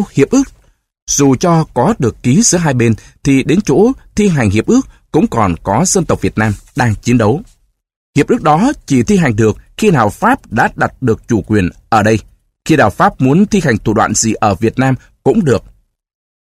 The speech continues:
Lời tuyên bố trên đây là lời phán xét của một luật gia nắm chắc công ước quốc tế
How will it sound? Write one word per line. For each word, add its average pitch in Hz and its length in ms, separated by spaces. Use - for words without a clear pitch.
Lời 120 360
tuyên 175 180
bố 151 120
trên 156 300
đây 131 200
là 123 120
lời 117 340
phán 127 320
xét - 280
của 110 180
một 104 240
luật 107 140
gia 139 240
nắm 131 240
chắc - 280
công 170 180
ước 233 120
quốc 220 160
tế 147 200